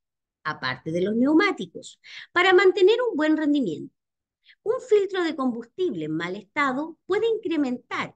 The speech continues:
el consumo en un cero coma cinco por ciento.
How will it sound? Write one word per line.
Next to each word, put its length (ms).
el 200
consumo 580
en 80
un 100
cero 360
coma 220
cinco 580
por 160
ciento. 380